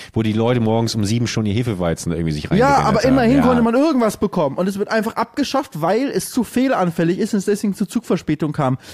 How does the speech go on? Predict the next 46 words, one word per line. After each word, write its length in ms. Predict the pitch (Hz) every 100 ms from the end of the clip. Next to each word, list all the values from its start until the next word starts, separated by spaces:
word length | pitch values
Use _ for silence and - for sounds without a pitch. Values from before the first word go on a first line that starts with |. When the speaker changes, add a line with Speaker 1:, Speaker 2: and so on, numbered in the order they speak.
| -
Speaker 2:
Weil, 260 | 151 202 240
ne, 160 | 233
kennt 220 | 220 214
man 80 | 214
auch 140 | 196 202
immer 160 | 208
wieder 160 | 202 190
Durchsage, 360 | 196 202 196
heute 220 | 165 180 175
ist 60 |
Bordbistro 420 | 170 180 170 -
geschlossen 360 | 165 165 165 165
aus 100 | 147
technischen 280 | 156 151 151
Problemen, 320 | 147 147 147
was 140 | 143
auch 60 | 131
immer. 180 | 151 196 - - - _ _ -
Die, 200 | 190 127
und 220 | - 214
jetzt, 160 | 247 214
was 160 | 240
ist 140 | 247 226
deren 180 | 233 208
Lösung? 300 | 240 330 302
Nicht 180 | -
das 80 | 240
Problem 380 | - 190 247 302
beheben, 320 | 254 240 330
sondern 220 | 349 262
einfach, 180 | 262 285
ach 160 | - -
ja, 100 | 508 466 - _ -
dann 120 | 494
machen 220 | 415 440 453
wir 80 | 480
einfach 160 | 466
gar 140 | - 494
kein 180 | 440 381
Bordbistro. 580 | - - 269 - 165
Wird 100 | 233
einfach 240 | 294 294 277
abgeschafft. 400 | 285 285 185 170
Machen 240 | 220 269
wir 80 | 269
Bahnfahren 560 | - 170 254 247 240